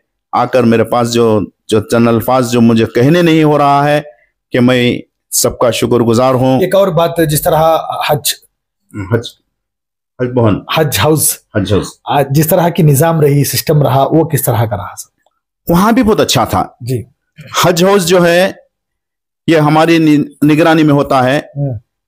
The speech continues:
Speaker 1: तमाम लोग वहाँ पर जमा रहते हैं। वो लोग जो है, एक तरह, एक त-, तरीके के नहीं आते, हर बस्ती के गांवों के लोग आते हैं।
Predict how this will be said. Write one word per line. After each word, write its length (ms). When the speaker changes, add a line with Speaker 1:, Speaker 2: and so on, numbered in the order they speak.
Speaker 1:
तमाम 320
लोग 280
वहाँ 240
पर 160
जमा 320
रहते 300
हैं। 200
वो 200
लोग 320
जो 120
है, 440
एक 320
तरह, 240
एक 220
त-, 320
तरीके 280
के 80
नहीं 180
आते, 200
हर 220
बस्ती 340
के 160
गांवों 280
के 120
लोग 280
आते 220
हैं। 200